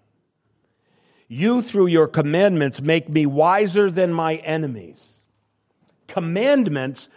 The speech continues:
make you wiser than his enemies. "Your testimonies are my meditation. I understand more than the ancients because I keep your precepts.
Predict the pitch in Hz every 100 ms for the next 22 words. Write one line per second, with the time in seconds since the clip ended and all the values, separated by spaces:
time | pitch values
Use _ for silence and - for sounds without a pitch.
0 | _ 131 156 156 160 156 147 185 220 226
1 | 139 135 120 - 123 143 143 139 120 127
2 | 117 90 _ _ _ _ _ _ _ _
3 | _ _ _ _ _ _ 143 170 170 -
4 | 254 - 214 160 147 147 143 143 160 156
5 | 151 151 156 147 143 160 143 - - 143
6 | _ _ _ _ _ _ _ _ _ _
7 | _ _ _ 156 180 220 220 190 - 226
8 | 208 185 165 180 226 269 269 220 233 202
9 | 202 - 214 220 - 160 156 - 165 170
10 | 165 156 147 147 226 214 175 175 185 180
11 | 185 185 175 - 120 101 - _ - -